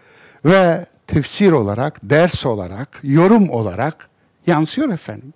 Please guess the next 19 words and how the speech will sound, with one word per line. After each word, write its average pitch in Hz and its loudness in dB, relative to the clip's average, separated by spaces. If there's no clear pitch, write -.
geliyor. 175 0
Bu 262 2
enerji 175 4
o. - 0
Dolayısıyla 208 4
görüyorsunuz, 156 2
dönüşüyor 220 4
yani. 95 -2
Görmeye 185 4
dönüşüyor, 175 2
işitmeye 185 0
dönüşüyor, 180 0
dokunmaya 180 2
dönüşüyor, 220 0
konuşmaya 254 2
dönüşüyor, 233 0
tefekküre 262 2
dönüşüyor, 170 2
düşünceye. 185 2